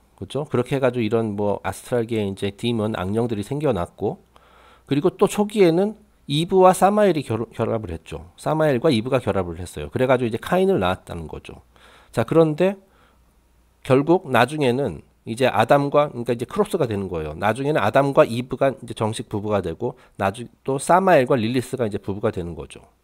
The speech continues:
네, 그러니까 이게 뭐냐면은, 이건 제 생각인데, 이 초기에 그, 어, 이제 자연이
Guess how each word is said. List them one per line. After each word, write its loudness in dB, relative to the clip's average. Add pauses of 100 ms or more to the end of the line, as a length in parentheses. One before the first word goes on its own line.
(720)
네, -2
그러니까 0
이게 2
뭐냐면은, 0
이건 -4
제 -2
생각인데, -6 (360)
이 -6
초기에 0 (220)
그, -6 (180)
어, -4
이제 -4
자연이 0